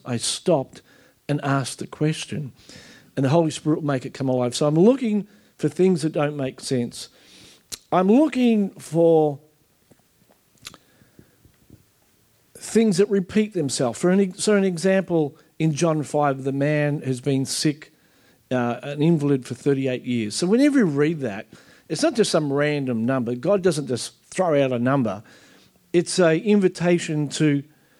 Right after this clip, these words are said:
find out where that occurred. So we know in Deuteronomy two, children of Israel were stuck at Kadesh Barnea for thirty-eight years, going around, around in circles.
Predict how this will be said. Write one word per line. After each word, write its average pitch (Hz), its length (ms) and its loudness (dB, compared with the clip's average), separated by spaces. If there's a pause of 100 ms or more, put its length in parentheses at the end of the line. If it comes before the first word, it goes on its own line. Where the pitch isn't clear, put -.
find 180 380 0
out 170 140 0
where 160 260 4
that 143 180 0
occurred. 127 540 0
So - 80 -6
we 139 120 -2
know 147 140 0
in 127 100 0
Deuteronomy 131 500 0
two, 170 420 2 (280)
children 143 220 0
of 123 120 -4
Israel 131 480 -2 (260)
were - 60 -10
stuck 135 340 -4
at 117 120 -10
Kadesh 127 340 -6
Barnea 135 460 0 (240)
for - 120 -8
thirty-eight 156 560 2
years, 160 640 0 (500)
going 160 200 4
around, 160 280 0
around 147 220 2
in 131 60 -6
circles. 151 460 0